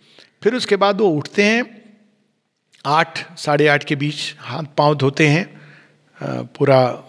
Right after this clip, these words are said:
मुख धो के आते हैं, कुर्सी पर बैठते हैं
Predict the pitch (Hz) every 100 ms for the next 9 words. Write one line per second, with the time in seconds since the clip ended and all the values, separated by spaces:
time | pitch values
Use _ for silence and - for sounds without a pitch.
0 | 135 135 127 127 131 170 123 123 - 156
1 | 214 - 131 160 143 131 117 120 - 151
2 | 233 -